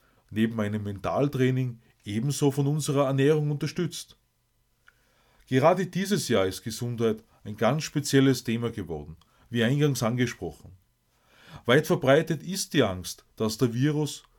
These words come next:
doch noch massiver um sich greift wie im März verkündet. Ich habe in den vergangenen Wochen sehr stark miterlebt,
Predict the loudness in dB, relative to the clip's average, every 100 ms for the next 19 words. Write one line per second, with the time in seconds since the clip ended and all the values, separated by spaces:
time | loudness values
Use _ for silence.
0 | _ 0 0 2 -2 -2 -4 -6 -2 -4
1 | -2 -2 -2 -2 -4 -4 -8 -10 -14 -20
2 | _ _ -4 -2 0 2 0 0 -6 -4
3 | -4 0 -2 -4 _ _ _ _ _ _
4 | _ _ _ _ _ _ _ -10 0 2
5 | 2 0 -2 -2 0 0 0 -2 2 2
6 | 0 -8 -12 -16 _ _ _ _ _ _
7 | -4 0 0 2 0 0 -4 2 0 0
8 | -6 -14